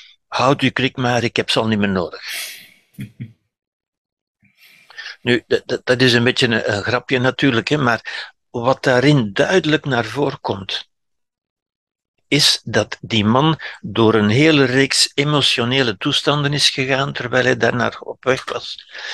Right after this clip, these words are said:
Terwijl er in de wereld niets veranderd is. Dat zijn gewoon gedachten die bij hem opkomen. En dat is ons brein. Ons brein dient daarvoor.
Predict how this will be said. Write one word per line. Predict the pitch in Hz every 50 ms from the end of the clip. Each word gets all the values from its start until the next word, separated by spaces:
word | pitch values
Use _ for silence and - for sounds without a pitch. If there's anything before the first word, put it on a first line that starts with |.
| - - -
Terwijl | - 123 113 127 139 143 127
er | 135
in | 135 135 127
de | 131 135
wereld | 131 160 185 175 170 151 -
niets | 143 143 180 - - - -
veranderd | - - 165 185 180 151 117 101 - -
is. | - - - - - - _ _ _ _ _ _ _ _ _ _ _ _ _ _ _ _ _ _ _ _ _ _ _ _ _ - _
Dat | - 123 117
zijn | - - 151 131 127
gewoon | 123 131 131 156 165 156 -
gedachten | - - 147 123 107 - 165 - - - - 185 170 170 170 - - - - - - _ _ -
die | - 135 117
bij | 113 139 135 135 127
hem | 110 131 131 139 _ -
opkomen. | 139 123 - - - 117 101 92 87 - - - _ _ _ _ _ _ _ _ _ _ _ _ _ - - - - - - _ _ _
En | - 123 120
dat | 120 135 143 165
is | 180 - - - - _ -
ons | - 135 127 123 135 139
brein. | 160 202 240 233 175 117 104 101 92 - - _
Ons | - 131 120 110 - 120
brein | 120 123 143 175 180 170 160 151 - -
dient | - 113 110 107 - 196 226 208 202 -
daarvoor. | 147 127 117 107 107 104 95 95 95 - - - -